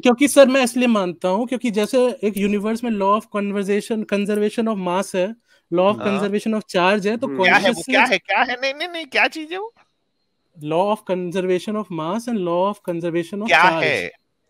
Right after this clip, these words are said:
Speaker 2: law of
Speaker 1: हाँ।
Speaker 2: conservation of mass define करो आप मेरे लिए।
Speaker 1: अगर मैं कह रहा हूँ, एक, अ, कोई चीज जो है balance में रहती है charge, अगर कहीं से
Speaker 2: वो
Speaker 1: कहीं
Speaker 2: closed,
Speaker 1: negative आ गया तो दूसरी
Speaker 2: एक
Speaker 1: जगह
Speaker 2: मिनट,
Speaker 1: positive
Speaker 2: वो
Speaker 1: होगा।
Speaker 2: closed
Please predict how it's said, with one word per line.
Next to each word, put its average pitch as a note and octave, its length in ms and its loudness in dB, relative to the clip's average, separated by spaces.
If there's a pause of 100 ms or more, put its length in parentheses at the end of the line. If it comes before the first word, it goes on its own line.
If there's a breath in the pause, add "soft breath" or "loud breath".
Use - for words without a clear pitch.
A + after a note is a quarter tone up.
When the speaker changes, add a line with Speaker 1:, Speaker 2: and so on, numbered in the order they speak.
(300)
Speaker 2:
law D#3 280 -2
of - 20 -6 (140)
Speaker 1:
हाँ। D3+ 220 0
Speaker 2:
conservation D3+ 360 -8
of - 20 -10 (140)
mass C3 260 -6
define A2 340 -6
करो E2 160 -6
आप B1+ 180 -8
मेरे C#2+ 140 -14
लिए। B1+ 160 -14 (280)
Speaker 1:
अगर G3+ 300 2
मैं F#3+ 160 -2
कह G3 160 0
रहा A3 120 0
हूँ, A3+ 140 -4
एक, G#3 300 2
अ, G3+ 340 -4
कोई G#3+ 180 4
चीज A#3 380 0
जो G#3 140 -2
है F#3+ 440 -2
balance G#3 460 2
में A#3 120 2
रहती F3+ 340 -2
है C#3+ 120 -4
charge, C#3+ 340 -4
अगर D#3 260 -4
कहीं G3+ 320 -2
से G#3+ 260 -4
Speaker 2:
वो G#3+ 180 2 (180 soft breath)
Speaker 1:
कहीं G3+ 140 4
Speaker 2:
closed, G#3 180 6
Speaker 1:
negative G3+ 400 4
आ G3 60 6
गया G#3+ 140 2
तो A#3 100 -4
दूसरी F3+ 300 2
Speaker 2:
एक F#3+ 100 4
Speaker 1:
जगह - 0 -
Speaker 2:
मिनट, A3 140 -2
Speaker 1:
positive G3 380 6
Speaker 2:
वो E3 100 -2
Speaker 1:
होगा। G3+ 140 -4
Speaker 2:
closed G#3+ 340 0